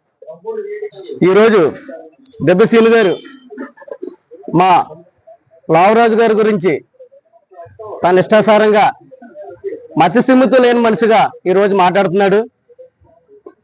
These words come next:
గౌరవం లేకుండా ఇష్టాసారంగా కూడా మాట్లాడుతున్నాడు. అతను తెలుసుకొని, తెలుసుకో-, అతను అడిగిన పాయింట్లో తెలుసుకొని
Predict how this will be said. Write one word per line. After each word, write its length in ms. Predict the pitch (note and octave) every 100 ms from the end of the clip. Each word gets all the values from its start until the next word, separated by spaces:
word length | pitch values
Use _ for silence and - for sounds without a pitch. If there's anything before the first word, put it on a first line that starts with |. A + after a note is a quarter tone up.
| _ C#3+
గౌరవం 300 | F3+ A3+ C4 B3
లేకుండా 340 | A3 G#3+ G#3 E3 - - - - -
ఇష్టాసారంగా 500 | - A3+ G#3+ G#3+ G#3+ G#3
కూడా 100 | G3 F3+
మాట్లాడుతున్నాడు. 480 | F3 F3+ F#3 F#3 A#3+ - _ _ _ _ _ _ A4 _ _ _ _ _ _ _ _ _ _ _ G#3+
అతను 180 | A#3+ G#3+
తెలుసుకొని, 480 | A#3 - C4+ C4+ G#3+ A#3
తెలుసుకో-, 320 | G#3+ A#3 F#3+
అతను 220 | G3+ A#3 G#3+
అడిగిన 240 | A#3+ C#4 B3
పాయింట్లో 420 | A#3+ B3+ C4 B3+ F3 E3 _ _ _ - _ - - - - A3
తెలుసుకొని 380 | A#3 A#3+ C4